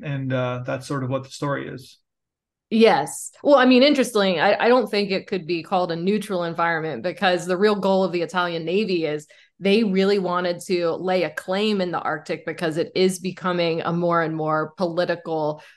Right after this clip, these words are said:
Speaker 2: uh, location due to the changing climate. It's more accessible. There's a lot more military ops going on there generally.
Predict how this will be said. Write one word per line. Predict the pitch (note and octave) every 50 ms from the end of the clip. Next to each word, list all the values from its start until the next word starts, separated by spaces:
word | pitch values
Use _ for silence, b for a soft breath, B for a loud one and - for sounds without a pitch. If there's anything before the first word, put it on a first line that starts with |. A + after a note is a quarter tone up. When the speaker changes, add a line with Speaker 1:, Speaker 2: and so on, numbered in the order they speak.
| B -
Speaker 2:
uh, | D3+ D3 D3+ D3+ D#3+ D#3+ - _ _
location | F#3 G3 F#3 G3 F#3 F#3+ - A3 A#3 A#3+ A#3 - E3 D#3 D#3 D#3 D#3+ E3+ F3+ F3+
due | F3+ F#3 F#3 F3
to | E3+ - G3 F3+ F3 E3+ E3+
the | D#3 E3
changing | E3 - F#3 F3 F3+ D#3+ E3 D#3+ D#3
climate. | - - D#3 D#3+ E3 E3+ D3 C#3+
It's | D3+ D3+ -
more | F3+ E3 D#3 -
accessible. | - - - F3 F3 F3 - F#3 E3 E3 D#3+ D#3 C#3+ C#3+
There's | E3 D#3+ D#3+ D#3+
a | D#3+
lot | D#3+ D#3 D#3+ D#3+ D#3 - - - - _ -
more | F3+ E3+ E3 E3 E3 D#3
military | E3 F#3 F#3+ F#3+ F#3+ F#3 F#3 G3 E3 E3 D3
ops | - B2 D#3+ D#3+ - - - -
going | - F3+ E3 D#3+ D#3 D3+
on | D#3 D#3 D#3 D3+
there | D3 D3 - D#3
generally. | D3+ F#3 F3 E3+ E3 D#3 D3+ C3 E2 D#2 G2 A#2 B